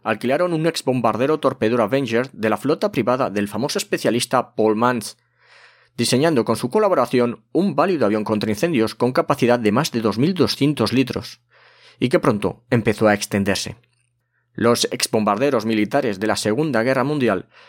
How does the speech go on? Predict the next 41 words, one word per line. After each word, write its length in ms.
empezaron 460
a 100
tener 300
una 200
segunda 460
vida 300
como 180
aviones 320
contra 260
incendios. 600
Sus 240
bodegas 420
internas 520
eran 220
perfectas 600
para 200
albergar 340
los 160
tanques 300
de 100
agua 220
y 40
retardante 760
para 180
combatir 400
los 140
fuegos. 480
Uno 240
de 40
los 120
más 160
extendidos 460
fue, 260
como 340
hemos 200
dicho, 400
el 240
T 260
B 140
M 240
Avenger, 560